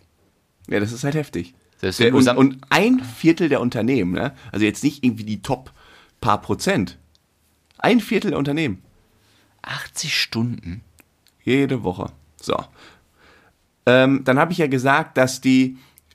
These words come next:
Speaker 1: äh, äh, ihre Urlaubstage da haben und wenn sie
Speaker 2: Für
Speaker 1: krank
Speaker 2: Krankheit.
Speaker 1: sind, dann, dann müssen sie auch diese Urlaubstage für Krankheit nehmen.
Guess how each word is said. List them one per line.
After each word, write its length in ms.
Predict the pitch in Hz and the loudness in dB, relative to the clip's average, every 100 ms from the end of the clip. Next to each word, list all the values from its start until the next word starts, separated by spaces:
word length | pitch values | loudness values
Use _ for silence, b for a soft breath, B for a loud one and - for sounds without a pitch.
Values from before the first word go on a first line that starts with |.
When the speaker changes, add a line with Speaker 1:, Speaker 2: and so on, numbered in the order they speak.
| _ _ | _ _
Speaker 1:
äh, 540 | 117 117 117 117 110 | 2 4 2 2 0
äh, 140 | 90 - | -2 -4
ihre 260 | 101 110 | -4 0
Urlaubstage 760 | 107 139 147 147 - 135 131 131 | 2 4 4 2 -6 0 2 2
da 140 | 120 | 2
haben 260 | 117 117 120 | 2 2 2
und 120 | 107 | 0
wenn 100 | 104 | -2
sie 100 | 104 | -4
Speaker 2:
Für 80 | 98 | -2
Speaker 1:
krank 200 | 113 123 | 0 2
Speaker 2:
Krankheit. 180 | 113 110 | 2 2
Speaker 1:
sind, 140 | 110 | 2
dann, 400 | 104 104 101 90 | 0 0 -2 -2
dann 80 | 98 | -2
müssen 260 | 104 110 104 | -4 -4 -2
sie 260 | 101 95 | 0 2
auch 240 | - 95 92 | 2 0 -2
diese 200 | 92 90 | -8 -4
Urlaubstage 720 | 101 107 95 - 101 95 95 | -2 -2 -4 -6 -6 -4 -6
für 260 | - 110 | -4 -4
Krankheit 460 | 101 117 135 135 - | -4 -2 -2 -2 -2
nehmen. 260 | 113 117 | -2 -2